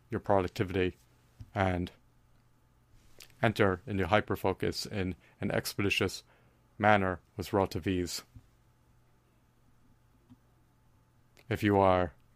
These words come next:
not afforded solitude as an introvert, then you will not be able to maximize your productivity, and you will also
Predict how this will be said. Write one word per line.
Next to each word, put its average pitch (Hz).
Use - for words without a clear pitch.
not 110
afforded 92
solitude 90
as 92
an 98
introvert, 90
then 98
you 92
will 90
not 104
be 101
able 90
to 90
maximize 92
your 92
productivity, 95
and 107
you 95
will 95
also 98